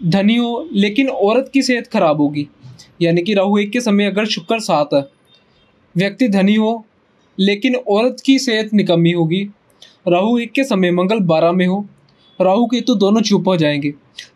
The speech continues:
जब भी राहु लगन में है, खाना नंबर बारह राहु की बैठक है, अगर वहाँ पे मंगल आ जाते हैं तो राहु यहाँ पर चुप हो जाएंगे, राहु अपने मंदे result नहीं दे पाएंगे। वैसे भी जब भी कुंडली में राहु का उपाय किया जाता है तो मंगल के थ्रू किया जाता है,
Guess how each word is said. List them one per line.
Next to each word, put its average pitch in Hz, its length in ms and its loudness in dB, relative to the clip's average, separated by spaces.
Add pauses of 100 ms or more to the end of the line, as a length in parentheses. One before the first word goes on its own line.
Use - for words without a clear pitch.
जब 185 160 0
भी 220 120 0
राहु 214 200 0
लगन 190 320 2
में 196 160 2
है, 185 180 -2 (520)
खाना 202 220 0
नंबर 226 260 2
बारह 175 340 2
राहु 185 240 2
की 220 120 -4
बैठक 165 320 0
है, 139 100 0 (100)
अगर 190 200 2
वहाँ 180 260 2
पे 208 220 -2
मंगल 185 340 2
आ 190 80 0
जाते 180 300 -2
हैं 190 160 -4 (300)
तो 220 100 0
राहु 208 300 0
यहाँ 202 140 -2
पर 208 160 -4
चुप 180 240 0
हो 175 80 2
जाएंगे, 156 320 -2
राहु 196 240 2
अपने 208 220 0
मंदे 175 280 2
result 180 320 0
नहीं 170 180 2
दे 160 140 2
पाएंगे। 143 380 -2 (1160)
वैसे 185 340 0
भी 233 120 2
जब 190 240 -2
भी 247 360 0
कुंडली 220 360 2
में 233 160 0
राहु 202 220 2
का 220 100 0
उपाय 185 260 0
किया 180 200 -2
जाता 160 240 0
है 170 60 0
तो 196 120 0
मंगल 185 300 2
के 214 120 -4
थ्रू 196 240 0
किया 180 200 2
जाता 143 280 0
है, 135 60 -4